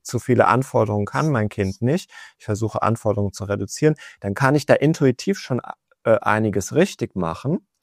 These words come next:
Und wenn ich aber dann natürlich von P D A tatsächlich weiß, dann kann ich das natürlich noch mal, ähm, gibt's natürlich noch ein paar Strategien, die ich auch in meinem Buch dann, ähm, äh, teile,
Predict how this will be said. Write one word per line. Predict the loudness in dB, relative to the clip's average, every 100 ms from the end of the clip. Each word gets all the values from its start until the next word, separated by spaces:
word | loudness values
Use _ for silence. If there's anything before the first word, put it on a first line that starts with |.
| _ _ -20 -20 _ _ _
Und | 2
wenn | 4 4
ich | 2
aber | 4 4
dann | 6 4
natürlich | 2 2 -2
von | 0 -4
P | -2 -2
D | 2 2
A |
tatsächlich | 0 -4 -2 -4 -4 -8 2
weiß, | 4 6 4 2
dann | -2 -2
kann | 0
ich | -2 -4
das | -8 -6
natürlich | -8 -6 -10 -8
noch | -10
mal, | -4 0 0 0 -4 _ _ _ 2
ähm, | 4 6 4 0 -4 -10 _ _ _
gibt's | 0 2
natürlich | 0 2
noch | 0
ein | 2
paar | -2
Strategien, | -2 0 0 0 2 2
die | 2
ich | -2 -4
auch |
in | -2
meinem | 0 -2
Buch | -2 -6 -2
dann, | -2 0 -4 -2
ähm, | -2 0 -2 -4 -8 _ _ _ _ _ _ _ 2
äh, | 4 4
teile, | 2 2 4 4 2 0